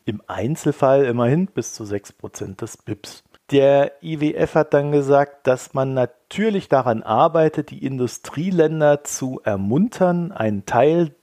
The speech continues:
dieses eigenen, naja, ich nenn's jetzt mal Geldes, an Entwicklungsstaaten und Niedrigeinkommensländer zu verteilen.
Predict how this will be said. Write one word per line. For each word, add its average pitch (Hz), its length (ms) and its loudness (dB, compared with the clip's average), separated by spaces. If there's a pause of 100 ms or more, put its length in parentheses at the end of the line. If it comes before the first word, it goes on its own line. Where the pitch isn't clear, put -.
dieses 110 500 -14
eigenen, 110 840 0
naja, 101 240 -4
ich - 120 -12
nenn's 104 240 -4
jetzt - 200 -10
mal 90 180 -6
Geldes, 143 560 2 (480)
an 127 280 -2
Entwicklungsstaaten 131 1080 0
und 110 140 -2
Niedrigeinkommensländer 101 1300 -6
zu - 140 -12
verteilen. 143 1080 0